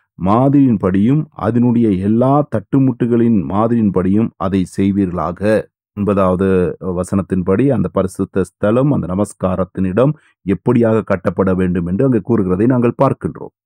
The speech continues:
தேவன் அவர்களுக்கு நமஸ்காரத்தின் ஸ்தலத்தை ஸ்தாபிக்க கூறுகிறார். இஸ்ரவேலருக்குரிய அனைவரும் ஒன்று கூடி உண்மையான தேவனை உண்மையாக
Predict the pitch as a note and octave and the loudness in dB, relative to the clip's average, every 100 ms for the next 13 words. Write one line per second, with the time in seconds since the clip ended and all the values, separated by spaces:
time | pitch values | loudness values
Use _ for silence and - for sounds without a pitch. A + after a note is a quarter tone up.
0 | _ _ _ _ _ - G#2 A2 A2+ - | _ _ _ _ _ -4 0 0 0 -4
1 | _ _ _ _ _ _ _ - G#2+ G#2 | _ _ _ _ _ _ _ -2 0 0
2 | G2+ G2 G#2+ - - B2 - B2 - - | 0 0 0 -2 -4 -2 0 -2 -2 -2
3 | G#2+ - A2+ - G#2+ G#2 F#2+ G2+ G2+ F#2 | -2 0 -4 -2 -2 -2 -2 -2 -2 -2
4 | F2 D2+ - _ _ _ _ _ _ _ | -2 -6 -10 _ _ _ _ _ _ _
5 | _ _ _ _ _ _ - F#2+ - - | _ _ _ _ _ _ -10 -10 -10 -14
6 | - A#2 A2+ A2+ A2 G#2 - G2+ E2+ D#2+ | -2 0 2 2 2 0 -2 -2 0 0
7 | G2+ A2+ A2 A2+ C#3 C#3+ _ _ _ _ | 0 2 2 2 0 -4 _ _ _ _
8 | - G#2+ A#2 A#2+ - A2 G2 E2+ G2+ C3+ | 0 2 2 0 -2 0 0 0 -2 -4
9 | _ _ _ _ _ _ - F#2+ A2 A2+ | _ _ _ _ _ _ -6 -2 0 2
10 | A2+ A2+ A#2+ B2+ A#2 G2 _ _ _ _ | 2 2 4 4 2 -2 _ _ _ _
11 | F2 G2+ A2 G#2 F2+ G2+ B2+ _ _ _ | -4 0 2 2 0 0 -4 _ _ _
12 | _ _ _ _ G2 G#2+ A2+ A2 A2+ A#2+ | _ _ _ _ -2 2 2 4 2 2